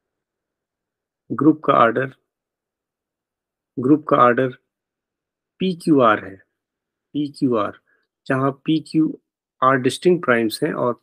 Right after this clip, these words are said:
P less than Q less than R, ठीक है, तब भी group simple नहीं होगा। ये सारा मैं बता रहा हूँ, केस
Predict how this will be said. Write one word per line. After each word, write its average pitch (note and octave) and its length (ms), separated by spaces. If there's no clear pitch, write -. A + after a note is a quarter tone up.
P D3 160
less A#2+ 260
than C3+ 160
Q D#3 220
less A#2 260
than B2 220
R, G#2 120
ठीक D#3+ 240
है, D#3 60
तब A#2+ 180
भी C#3+ 140
group C3 360
simple B2 420
नहीं A2+ 220
होगा। G2 340
ये D3 260
सारा C3 380
मैं C3 160
बता A#2 260
रहा A#2 120
हूँ, C3 140
केस B2 240